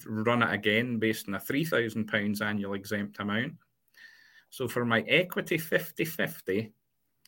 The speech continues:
how many times out of the nineteen, um, did I trigger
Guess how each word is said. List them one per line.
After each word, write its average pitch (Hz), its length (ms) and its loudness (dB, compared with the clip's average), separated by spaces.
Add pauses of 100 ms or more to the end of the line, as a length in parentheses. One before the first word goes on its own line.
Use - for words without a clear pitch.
(280)
how 143 160 4
many 160 300 2
times 117 520 2
out 131 140 4
of - 120 -6
the 123 100 -4
nineteen, 139 880 -2 (1300)
um, 101 380 -2 (200)
did 110 160 2
I 101 140 6
trigger 110 580 2